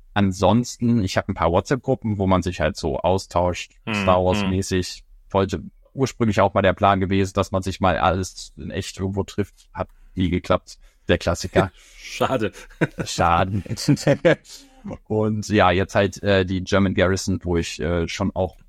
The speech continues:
Speaker 1: wahrscheinlich trotzdem nicht super aktiv sein werde. Ich werde jetzt nicht jedes Event mitnehmen, aber ich werde
Speaker 2: Mhm.
Speaker 1: schon, denk ich mal, so meine zwei, drei Events im Jahr mindestens, vielleicht sogar mehr, ähm,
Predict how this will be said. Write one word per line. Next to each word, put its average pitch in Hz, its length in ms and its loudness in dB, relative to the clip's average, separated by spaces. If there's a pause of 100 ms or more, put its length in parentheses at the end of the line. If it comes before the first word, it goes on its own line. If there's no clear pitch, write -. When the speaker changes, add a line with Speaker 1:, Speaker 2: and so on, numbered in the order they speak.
(460)
Speaker 1:
wahrscheinlich 107 480 0
trotzdem 98 320 -2
nicht 85 160 -4
super 127 680 -4
aktiv 143 460 -2
sein 127 220 2
werde. 120 160 0
Ich - 100 -10
werde 92 160 2
jetzt 85 100 -6
nicht 82 180 -8
jedes 107 280 0
Event 104 260 2
mitnehmen, 90 340 2
aber 85 180 0
ich - 160 -4
werde 90 160 0
Speaker 2:
Mhm. 90 40 -6
Speaker 1:
schon, 95 260 0 (420)
denk 92 160 0
ich - 100 -12
mal, 92 160 4
so 92 100 0
meine 85 240 0
zwei, - 180 0
drei 87 180 2
Events 90 300 2
im 90 100 -6
Jahr 87 420 2
mindestens, 92 760 -4
vielleicht 90 240 0
sogar 90 200 -4
mehr, 87 400 0
ähm, 85 420 0